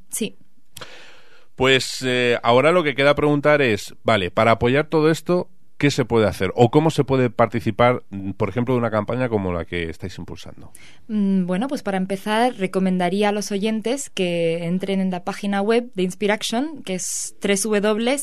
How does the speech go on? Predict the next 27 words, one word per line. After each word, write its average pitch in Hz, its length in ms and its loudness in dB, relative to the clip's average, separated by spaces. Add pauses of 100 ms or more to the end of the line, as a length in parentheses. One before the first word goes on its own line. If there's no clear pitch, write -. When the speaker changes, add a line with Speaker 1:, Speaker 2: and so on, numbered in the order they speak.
Speaker 1:
inspiraction 196 920 -2
punto 196 420 -4
org, 196 680 -2 (600)
y 180 380 0
firmar 170 460 -2
la 220 160 -2
cam-, 170 220 -6
la, 165 300 -2
la 170 140 -6
petición. 165 640 0 (400)
Em, 185 720 4 (140)
pasárselo 196 580 2
a 240 80 6
lo, 226 80 2
a, - 80 -2 (120)
a 175 240 -4
los 175 200 -2
amigos, 175 560 0
que 170 140 -6
también 180 560 0 (260)
ahí 180 220 2
tenemos 196 420 4
una 202 160 0
facilidad 190 580 -2
para 185 220 0
eso. 180 340 -2 (400)
Eh, 190 380 8